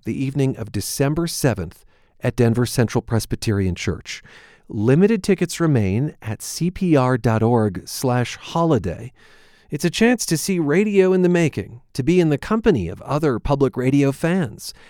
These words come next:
and to shake off any seasonal blues.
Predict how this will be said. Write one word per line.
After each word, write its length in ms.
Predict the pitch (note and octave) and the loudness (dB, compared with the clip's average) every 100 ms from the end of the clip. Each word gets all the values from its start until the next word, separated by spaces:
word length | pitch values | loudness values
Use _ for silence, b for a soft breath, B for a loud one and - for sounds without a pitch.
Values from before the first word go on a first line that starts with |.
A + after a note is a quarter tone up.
| b | b
and 380 | D#3+ G3+ F#3+ - - | -2 0 0 -4 -6
to 140 | B2+ | -6
shake 360 | - E3 D3+ D3 | -2 -2 0 0
off 260 | C3 B2 | 0 -2
any 220 | A#2 A#2 | -2 -2
seasonal 600 | G2 - E3+ D3 B2+ A#2 G#2 | -4 -4 -2 0 2 2 0
blues. 680 | F#2 A#2+ G#2+ D#2+ - - | 2 4 4 0 -12 -18